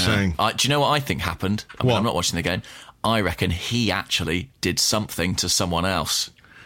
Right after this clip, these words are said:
Speaker 2: Yeah, no, actually what happened was he won a header and, uh, headed it over the bar, and there was some close attention from a defender. I think it was,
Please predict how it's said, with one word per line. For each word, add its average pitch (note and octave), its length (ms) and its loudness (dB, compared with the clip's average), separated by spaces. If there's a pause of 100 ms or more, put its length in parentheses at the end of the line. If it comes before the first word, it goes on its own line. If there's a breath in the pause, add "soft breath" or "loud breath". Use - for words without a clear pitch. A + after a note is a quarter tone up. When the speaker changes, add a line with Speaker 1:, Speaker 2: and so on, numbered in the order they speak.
(500 loud breath)
Speaker 2:
Yeah, C3+ 640 4
no, D#3+ 380 2
actually E3+ 400 2
what D#3 220 2
happened E3+ 340 2
was D3+ 280 2
he D#3 80 4
won D#3+ 260 4
a E3+ 80 4
header D3 360 4
and, C3 380 4
uh, B2 200 6
headed D#3+ 280 4
it C#3+ 180 2
over C#3+ 280 4
the C3 80 2
bar, A#2 340 4
and C3 100 4
there C3+ 60 4
was C#3 120 2
some D#3+ 120 2
close F3+ 320 2
attention C#3 420 2
from B2+ 200 2
a - 20 0
defender. B2+ 480 4
I B2+ 60 4
think C3+ 160 2
it B2+ 40 2
was, A#2 240 2